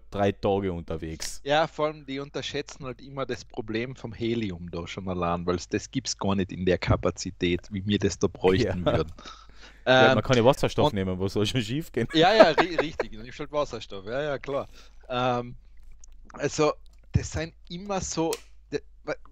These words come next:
Speaker 2: und das war witzig bei dem Buch, weil der fängt halt wirklich in der Geschichte super früh an. Das fängt an bei den, ähm, bei den Gas, das in Kühlschränke drin ist.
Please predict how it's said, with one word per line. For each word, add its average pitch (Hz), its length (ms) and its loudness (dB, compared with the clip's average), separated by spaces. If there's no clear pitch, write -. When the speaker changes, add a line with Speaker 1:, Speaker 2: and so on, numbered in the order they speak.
Speaker 2:
und 139 120 -12
das 151 160 -4
war 135 160 4
witzig - 380 0
bei 131 100 4
dem 139 200 0
Buch, 165 240 0
weil 131 80 -2
der 107 100 2
fängt 143 320 -4
halt 139 180 -6
wirklich 147 540 2
in 135 160 -8
der 131 80 2
Geschichte 131 560 -4
super - 400 -6
früh 143 340 -6
an. 110 140 -6
Das 101 160 -10
fängt 127 360 -8
an 131 300 -4
bei 117 160 4
den, 113 420 -2
ähm, 110 400 -4
bei 117 80 2
den 120 200 -4
Gas, 110 400 4
das - 180 -10
in 131 100 -14
Kühlschränke 117 720 -6
drin 90 240 -12
ist. - 260 -16